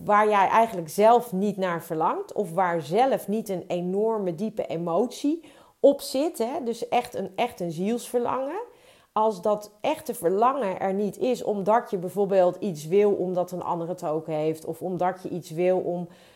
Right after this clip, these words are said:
hè, dat kan altijd nog steeds gepaard gaan met een hele diepe emotie. Maar als het niet echt een diep zielsverlangen van jou is, dan, ja, dan, dan,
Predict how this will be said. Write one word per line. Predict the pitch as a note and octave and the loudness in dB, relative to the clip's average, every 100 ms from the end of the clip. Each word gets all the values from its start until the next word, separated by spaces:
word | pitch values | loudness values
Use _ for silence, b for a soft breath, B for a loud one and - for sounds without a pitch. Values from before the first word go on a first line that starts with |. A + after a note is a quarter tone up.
| B | B
hè, | G3 | -2
dat | B3+ C4+ | -2 -2
kan | D4 C#4+ B3+ | 0 0 0
altijd | D4 E4+ D#4+ B3+ | 0 0 0 -2
nog | A3+ A3+ | -2 -4
steeds | - B3+ C4 | 2 2 0
gepaard | - A#3 A#3+ A#3+ | -4 -2 -4 -6
gaan | G3+ | -10
met | F#3+ | -8
een | F#3 | -8
hele | F#3 G3+ E3 | -6 -6 -6
diepe | G#3 G#3 | -6 -6
emotie. | D3 D3+ C3 G#3 C#4 | -6 -4 -4 -4 -4
Maar | B3+ A3+ | -6 -4
als | A#3+ B3 B3 | 2 2 0
het | G#3 G#3 b b b b | -8 -8 b b b b
niet | G#3+ D4 G4 - - | 0 4 2 0 -4
echt | A#3+ G#3 - - - | 0 0 -2 -14 -8
een | F#3+ E3 D#3+ | -6 -6 -8
diep | D3+ B3 C#4+ | -2 0 0
zielsverlangen | - B3 F4 - D4+ D4 C#4+ | -2 -4 -4 -4 -8 -8 -6
van | C4 | -4
jou | B3 - | -2 -4
is, | B3 | -6
dan, | - G#3+ G#3 B B B | -6 -6 -6 B B B
ja, | B G3+ | B -2
dan, | G#3 G3+ - | 0 -4 -4
dan, | G3+ G#3 G3 | -4 -4 -4